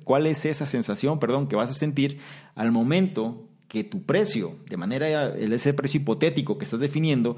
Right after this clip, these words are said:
salga al mundo, ¿sí? Prepárate para eso. ¿Qué es lo que tienes que hacer? Bueno, lo que tienes que hacer es, cuando estés hablando de un producto, digamos que tú tienes un producto que quieres comercializar,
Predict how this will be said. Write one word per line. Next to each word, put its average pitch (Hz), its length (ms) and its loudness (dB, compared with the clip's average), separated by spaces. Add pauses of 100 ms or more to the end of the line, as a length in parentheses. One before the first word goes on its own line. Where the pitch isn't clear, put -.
(260)
salga 127 840 0
al 104 160 -2
mundo, 117 420 0 (300)
¿sí? 180 340 -2 (200)
Prepárate 131 540 2
para 131 280 4
eso. 143 300 0 (240)
¿Qué 170 100 2
es 175 60 2
lo 196 100 6
que 160 80 2
tienes 165 280 2
que 165 100 4
hacer? 196 480 2 (340)
Bueno, 104 340 0 (600)
lo 123 120 0
que 147 80 -2
tienes 247 260 4
que 240 80 2
hacer 160 540 2 (800)
es, - 520 2 (880)
cuando 127 300 2
estés 208 280 2
hablando 175 580 4
de 127 140 4
un 175 120 6
producto, 127 580 4
digamos 135 420 4
que 135 60 2
tú 139 120 2
tienes 147 260 0
un 147 100 4
producto 131 480 2
que 110 120 -4
quieres 117 280 2
comercializar, 101 1000 0